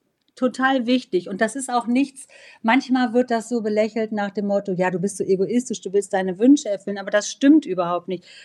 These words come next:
Wünsche erfüllen ist ein Bestandteil unseres Lebens und wir möchten das alle und wir haben, und das ist entscheidend, das sagt übrigens auch die Hotelinhaberin, also die Erzählerin von dem Buch,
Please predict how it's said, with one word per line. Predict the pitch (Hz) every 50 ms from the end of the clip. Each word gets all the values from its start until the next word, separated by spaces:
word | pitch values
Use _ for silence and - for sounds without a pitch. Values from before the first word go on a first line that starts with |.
| - _
Wünsche | - 220 277 311 359 - - -
erfüllen | - 190 190 190 - - 202 202 208 240 254 - _ _ _ _ _
ist | 240 247 - -
ein | - 220 226 208
Bestandteil | 208 196 - - - 214 208 220 233 226 - - 269 262 254 -
unseres | 214 233 240 - 233 226 220 - -
Lebens | 254 277 302 294 254 190 165 165 - -
und | - 208 208 185
wir | 214 208
möchten | 208 208 208 202 - - 208
das | 202 196 196 -
alle | - 202 262 311 285 226
und | 202 196 180 180
wir | 196 190 185 185
haben, | 208 240 185 254 220 170 175
und | 175 165 160 - -
das | 220 247 277
ist | 240 - -
entscheidend, | 175 170 - - 240 247 254 240 196 185 175 - - - - - _ -
das | 196 202 196 -
sagt | - 190 180 185 185 -
übrigens | 196 196 190 - 180 175 185 175 -
auch | - 185 185 185 175
die | - 185 175 170
Hotelinhaberin, | 175 165 - - 208 202 208 226 240 - - 190 175 180 185 170 180 170 175 175 170 170 - 190 196 190
also | 160 170 175 170
die | 180 151
Erzählerin | 156 170 - - 220 226 214 196 175 175 180
von | - 190 185 180
dem | 175 170 165
Buch, | 156 240 254 214 226 285 -